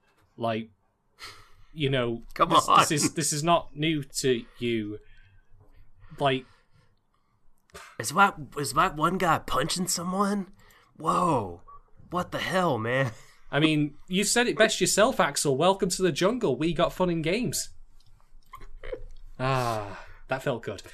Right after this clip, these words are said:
Speaker 1: Anyway, right, mild rant aside against Axl Rose, uh, but still, if you subscribe to our podcast, by the way, if you go over here, this Axl,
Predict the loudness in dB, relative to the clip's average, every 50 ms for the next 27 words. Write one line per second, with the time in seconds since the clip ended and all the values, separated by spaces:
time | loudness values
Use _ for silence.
0 | -18 0 4 6 6 8 6 4 4 4 4 4 6 6 4 4 4 4 2 2
1 | 2 4 4 4 2 2 2 2 4 4 4 4 4 4 2 0 0 0 0 0
2 | -2 -2 -4 -4 -4 -2 -2 -2 -2 -2 -2 0 0 -2 -2 -4 -6 -8 -10 -10
3 | -8 _ 0 0 2 0 0 -4 _ -12 -10 -2 -2 0 0 4 4 4 6 6
4 | 4 0 0 -2 -2 0 0 0 2 2 0 -2 0 2 0 0 2 -2 -4 -4
5 | -2 0 0 0 0 -2 -4 -4 -4 -4 -4 -4 -4 -2 -2 -2 -2 -4 -4 -2
6 | -4 -2 -4 -6 -6 -6 -8 -8 -8 -8 -8 -10 -10